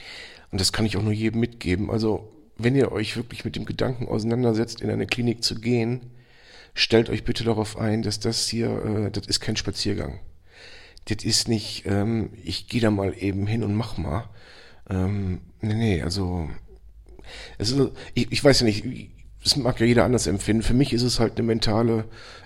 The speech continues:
Extremsituation, Punkt. Ich bin ein sehr freiheitsliebender Mensch und bin, auch wenn, wenn sich das jetzt paradox anhört, gerne, ich, gerne unterwegs und gerne draußen und gerne im Freien und hast ja nicht gesehen und, ähm,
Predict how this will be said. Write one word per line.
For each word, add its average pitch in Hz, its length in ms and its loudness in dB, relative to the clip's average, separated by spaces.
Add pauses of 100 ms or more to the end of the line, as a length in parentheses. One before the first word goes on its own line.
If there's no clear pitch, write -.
Extremsituation, 78 840 -4
Punkt. - 400 -2 (480)
Ich 95 140 0
bin 127 120 4
ein 117 120 2
sehr 107 140 4
freiheitsliebender 110 640 0
Mensch 113 320 0
und 95 280 -6
bin, 113 340 0 (880)
auch - 280 -8
wenn, 95 340 -2
wenn 110 140 0
sich 104 120 -4
das 110 120 2
jetzt - 180 -4
paradox 107 440 6
anhört, 107 360 2 (140)
gerne, 110 460 0 (200)
ich, - 200 -12 (260)
gerne 123 320 6
unterwegs 117 520 6
und 104 80 -2
gerne 117 240 4
draußen 110 400 4
und 107 60 0
gerne 113 320 4
im 104 180 0
Freien 113 460 0
und 104 160 0
hast 110 160 0
ja 110 60 2
nicht 107 160 0
gesehen 110 360 2
und, 107 280 0 (720)
ähm, 107 480 0